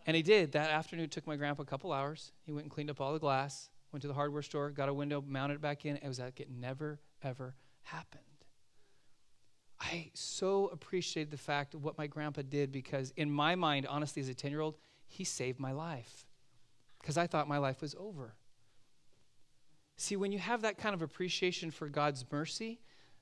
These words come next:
then you truly understand his grace. You can't fully embrace his grace unless you know what you've been saved from, that you know that your life is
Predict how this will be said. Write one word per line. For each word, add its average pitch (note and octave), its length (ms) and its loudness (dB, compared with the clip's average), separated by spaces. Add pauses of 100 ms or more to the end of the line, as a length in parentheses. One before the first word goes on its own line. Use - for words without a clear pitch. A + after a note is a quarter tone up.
(240)
then E3+ 180 4
you D3+ 140 2
truly D#3+ 400 2
understand C#3 480 -2
his A#2 120 -6
grace. - 720 -10 (540)
You A3+ 180 0
can't A3 380 0
fully G3 380 8
embrace E3 360 4
his C3+ 140 -2
grace F3+ 420 2
unless D3+ 320 0
you D#3 80 0
know D#3+ 240 6
what D#3 220 -2
you've D#3+ 160 -6
been C#3 120 -2
saved G3+ 380 -2
from, A#2 300 -6 (460)
that D#3 160 -4
you E3 80 4
know F3 200 10
that F3+ 140 6
your E3 160 6
life G3+ 400 10
is D#3+ 240 4